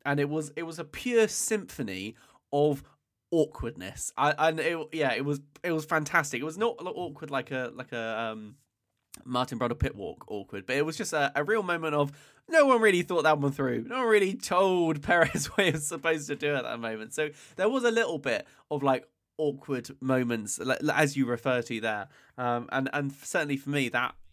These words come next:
that <laughs> was one of the standout, um, parts.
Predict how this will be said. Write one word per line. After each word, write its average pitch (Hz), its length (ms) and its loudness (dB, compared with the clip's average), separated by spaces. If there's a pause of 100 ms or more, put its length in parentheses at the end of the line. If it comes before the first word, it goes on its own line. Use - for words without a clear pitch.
that 139 400 -2 (200)
<laughs> - 180 -14
was 127 260 -2
one 127 160 -4
of 120 80 -6
the 117 80 -6
standout, 117 600 -6 (260)
um, 104 400 -8 (560)
parts. - 500 -8